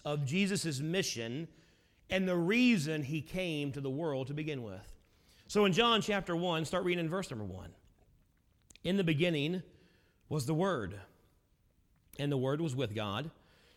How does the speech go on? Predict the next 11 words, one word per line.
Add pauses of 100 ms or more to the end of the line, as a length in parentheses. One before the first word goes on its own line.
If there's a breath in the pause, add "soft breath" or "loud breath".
(200 soft breath)
and
the
Word (420)
was
God. (680 soft breath)
The
same
was
in
the
beginning